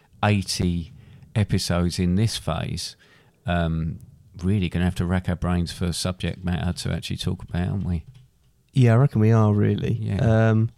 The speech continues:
Speaker 1: Any reason why you're, you seem to be distracted by, uh, already by tapping on your laptop?
Speaker 2: What?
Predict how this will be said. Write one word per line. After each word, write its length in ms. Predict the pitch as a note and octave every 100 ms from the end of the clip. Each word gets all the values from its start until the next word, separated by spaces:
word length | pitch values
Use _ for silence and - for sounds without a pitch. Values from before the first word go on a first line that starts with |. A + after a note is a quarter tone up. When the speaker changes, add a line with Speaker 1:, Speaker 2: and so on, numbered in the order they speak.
| -
Speaker 1:
Any 140 | C3
reason 400 | C#3 D3 C#3 C#3
why 160 | C#3 C#3
you're, 340 | C#3 B2+ B2
you 300 | A#2 F#2 A#2
seem 260 | A2 - B2
to 120 | A2
be 220 | A2 A2+ A2
distracted 580 | G#2+ - A#2 - B2
by, 280 | - G2 F#2
uh, 300 | F#2 F2+ F#2+ - -
already 560 | G#2 G2+ A2+ C3 C3+ - _ _
by 140 | G2+ F#2+
tapping 380 | - G#2+ G#2+ G#2
on 140 | G#2+
your 400 | G2+ G#2 G2 G2+ -
laptop? 480 | G#2+ G#2+ - B2+ D#3 A3+ D#3
Speaker 2:
What? 300 | D3+ -